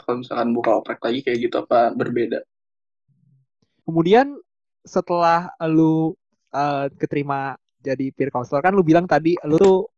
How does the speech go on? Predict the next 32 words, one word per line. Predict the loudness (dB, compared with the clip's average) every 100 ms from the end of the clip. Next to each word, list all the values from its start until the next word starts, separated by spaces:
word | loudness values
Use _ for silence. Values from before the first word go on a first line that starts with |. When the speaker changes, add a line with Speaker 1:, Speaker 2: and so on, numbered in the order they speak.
| _ -2
Speaker 2:
punya | 0 0 -4
ketakutan | -6 -4 -4 0 0 2 0 0 -8 -14
ketika | -10 -8 -4 0 0 0 _ -2
melakukan | 0 0 2
konseling | 2 2
terhadap | 0 -2 -2
orang | -2 -2 -4
itu | -2 -2
ya. | -2 _ _ _ _
Kenapa | -2 2 4
Speaker 1:
Hmm. |
Speaker 2:
pada | 4 2 0
akhirnya | 0 -2 0 0 0 -4 _ -6
lu | 0 2 4
malah | 2 0 -2
semakin | -4 -6 -4 -4 -6 -4
tertantang | -4 -2 -4 -2 -2
dan | 0
pada | 0
akhirnya | 0 0
sekarang | 0 0 2
udah | 0
bertahan | 0 -4 -4 -4
lebih | -4 -4 -4 -4 -4 -6
dari | -6 -6 -10 -10 -12 -16 _
enam | -6 2
bulan | 4 6 2
gitu? | -4 -8 -10 _ _ _ _ _ _ _ _ -4
Speaker 1:
Nggak | -2 2
tahu | 4
juga | 4 2
sih. | 0 -4